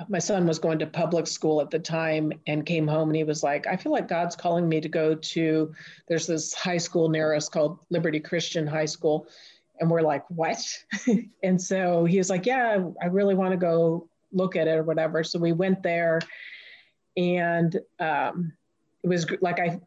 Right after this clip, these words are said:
when we'd go in, I was like, "Oh my gosh, I feel like we're home. Like, these, these are all our type of people," or whatever. And then I'd leave and I'd go, "What are we thinking? Like,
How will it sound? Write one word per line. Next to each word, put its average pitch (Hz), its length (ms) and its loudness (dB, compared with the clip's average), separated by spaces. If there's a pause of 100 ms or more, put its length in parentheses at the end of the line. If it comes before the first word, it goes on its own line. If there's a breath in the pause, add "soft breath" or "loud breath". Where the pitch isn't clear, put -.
(180)
when 185 180 4
we'd 175 240 2
go 180 260 2
in, 190 200 2
I 160 100 2
was 160 160 2
like, 151 220 -2
"Oh 185 60 0
my 170 140 2
gosh, 185 280 -2
I 151 60 -2
feel 165 180 -2
like 160 260 -2
we're 147 160 -2
home. 175 420 2
Like, 147 240 -2
these, 165 360 0
these 160 240 0
are 156 100 2
all 143 300 -2
our 170 140 0
type 165 260 -2
of 156 80 -8
people," 202 720 2
or 170 80 4
whatever. 175 440 2
And 175 160 4
then 170 120 2
I'd 165 180 0
leave 185 300 4
and 175 100 2
I'd 165 140 0
go, 165 180 2
"What 170 300 0
are 269 40 -8
we 202 140 2
thinking? 180 520 -2
Like, 139 320 -4